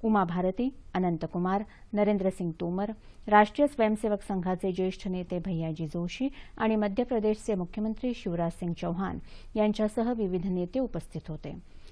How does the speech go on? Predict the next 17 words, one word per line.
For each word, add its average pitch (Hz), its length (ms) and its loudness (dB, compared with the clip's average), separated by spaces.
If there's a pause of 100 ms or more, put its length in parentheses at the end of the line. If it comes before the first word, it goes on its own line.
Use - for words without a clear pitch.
(120)
यावेळी 220 320 8
बंदुकांच्या 196 600 2
फैरी 180 320 0
झाडून 185 340 0 (300)
दवे 226 240 8
यांना 170 300 4
मानवंदना 170 680 0
देण्यात 151 420 -2
आली. 139 200 -8 (600)
त्यापूर्वी 208 440 4
काल 190 200 0
पंतप्रधान 190 600 -2
नरेंद्र 196 380 2
मोदी 208 300 0
आणि 247 200 2
इतर 180 240 -4
नेत्यांनी 190 460 0